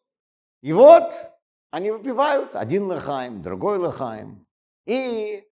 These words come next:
хасид уже веселится, не только у него есть возможность праздновать субботу в тюрьме,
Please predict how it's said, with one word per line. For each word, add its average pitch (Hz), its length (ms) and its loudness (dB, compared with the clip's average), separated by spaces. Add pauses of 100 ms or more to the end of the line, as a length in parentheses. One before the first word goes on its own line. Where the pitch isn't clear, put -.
(120)
хасид 175 840 -4 (280)
уже 127 340 -2
веселится, 147 560 -4
не 151 80 -6
только 240 300 0
у 196 240 -2
него 175 480 4
есть 156 180 0
возможность 170 580 0
праздновать 170 480 0
субботу 185 360 -2
в 131 80 -6
тюрьме, 214 580 -2